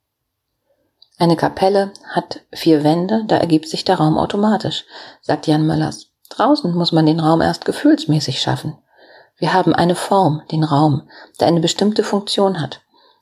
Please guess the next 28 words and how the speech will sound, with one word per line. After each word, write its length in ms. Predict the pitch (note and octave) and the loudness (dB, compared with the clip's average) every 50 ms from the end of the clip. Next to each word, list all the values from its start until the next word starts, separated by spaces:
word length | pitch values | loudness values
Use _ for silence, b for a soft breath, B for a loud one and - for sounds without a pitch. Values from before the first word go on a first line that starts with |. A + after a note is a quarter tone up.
| b b | b b
Und 180 | - E3+ D#3+ - | -4 -4 0 2
wenn 160 | D#3+ D#3 D#3 | 2 2 4
dann 220 | D#3 D#3+ D3+ D#3+ D#3 | 4 2 2 2 2
der 140 | D#3 C#3+ | 0 2
Raum 260 | - C#3 C#3 C#3+ C3+ C#3+ | 2 2 2 2 2 0
wegfällt, 580 | F#3 G#3+ - - - - D#3 D#3 F3 - - | -2 -4 -6 -8 -2 0 0 2 0 0 -2
muss 200 | - D3 D#3 - | -2 -2 0 2
man 120 | D3 D3+ D3+ | 2 2 2
die 80 | F3 | 0
Form 320 | F3+ - - A3+ A3 E3 - | 0 0 0 2 2 2 0
ändern." 460 | D3+ D3 D3 D3 C#3+ C3+ C3+ C#3+ - - _ _ _ _ _ _ _ _ _ _ _ _ _ _ _ _ _ _ _ _ _ _ _ | 0 0 0 -2 -2 -2 -2 -4 -6 -12 _ _ _ _ _ _ _ _ _ _ _ _ _ _ _ _ _ _ _ _ _ _ _
Der 100 | - D#3+ | -2 0
Bestatter 440 | D3+ D#3 - - D3+ C#3 C#3 - E3 | 0 0 0 0 0 0 0 0 -2
glaubt, 380 | D#3+ D#3+ E3+ F3 G3 G3+ - D3 | 0 0 2 2 0 0 -2 -4
es 180 | D#3+ - - | -4 -2 -2
lassen 240 | E3+ E3 - F#3 F3 | -2 -2 -2 -2 -2
sich 160 | F3+ F3+ - | -2 -2 0
neue 320 | F#3+ F#3+ F#3 F#3 E3+ E3 - | 2 2 4 4 2 2 0
Rituale 460 | D#3+ - - - - C3 C3 C3 - | -2 -2 -2 -2 0 0 0 -2 -2
finden. 500 | - - D3+ C#3+ - - - D3 C3+ - _ _ _ _ B B B B B B B B B B | -4 -4 -4 -4 -4 -6 -8 -10 -10 -10 _ _ _ _ B B B B B B B B B B
Statt 240 | - - E3+ D#3 - | -4 -2 -2 0 0
des 140 | C#3+ - - | -2 -2 -2
üblichen 500 | - D#3 - D#3+ D#3+ - E3 D3 - - | -2 0 2 0 0 2 0 0 0 0
Erdwurfs 800 | A#2 B2 C#3+ D3+ - E3+ E3+ F#3 F#3+ G3 G#3 G#3 - - - | 0 0 0 0 -2 -2 0 2 2 2 0 -2 -4 -4 -4
eine 180 | - C#3 C3+ D3 | 0 0 0 2
Schale 340 | - - - D3 C#3+ D3 D#3 | 2 0 2 2 2 2 2
mit 220 | E3 F#3 - - | 2 0 -2 -4
Blütenblättern. 800 | - G3 G3+ G#3 - E3 D#3+ D#3 C3+ C#3 - - - - D3 - | 0 0 0 0 0 -2 -2 -2 -2 -4 -4 -6 -6 -8 -8 -10